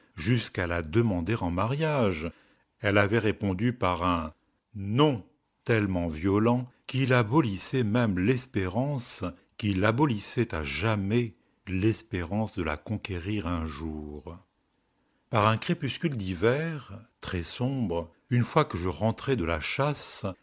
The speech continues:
je la croisai dans la ruelle et lui barrai la route. «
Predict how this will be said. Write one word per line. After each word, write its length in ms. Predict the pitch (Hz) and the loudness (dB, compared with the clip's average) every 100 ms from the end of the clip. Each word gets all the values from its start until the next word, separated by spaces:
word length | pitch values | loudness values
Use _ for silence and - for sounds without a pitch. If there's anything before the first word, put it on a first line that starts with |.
| _ | _
je 140 | - 113 | -2 2
la 220 | 156 151 | 4 4
croisai 640 | - - 139 131 110 120 | 0 0 2 2 2 2
dans 80 | 101 | 4
la 120 | 92 | 2
ruelle 540 | 90 92 90 87 90 95 | 0 0 0 0 -2 -2
et 80 | 98 | 0
lui 160 | 107 | 2
barrai 320 | 98 107 110 | 4 2 2
la 120 | 135 90 | 0 0
route. « 540 | 80 87 85 - - | -2 -6 -6 -12 -12